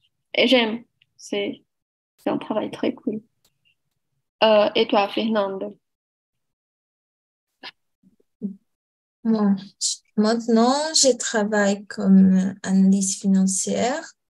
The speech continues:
Speaker 2: Euh, je travaille avec, euh, avec des,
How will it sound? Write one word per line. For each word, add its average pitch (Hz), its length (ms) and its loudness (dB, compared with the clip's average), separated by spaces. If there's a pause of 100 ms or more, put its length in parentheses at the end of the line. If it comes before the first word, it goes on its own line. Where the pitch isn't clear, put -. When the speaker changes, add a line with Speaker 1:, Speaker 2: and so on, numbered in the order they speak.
(600)
Speaker 2:
Euh, 190 880 4 (140)
je 196 260 0
travaille 190 720 2
avec, 196 340 -2 (160)
euh, 202 40 -2 (1500)
avec 185 460 -2
des, 180 720 0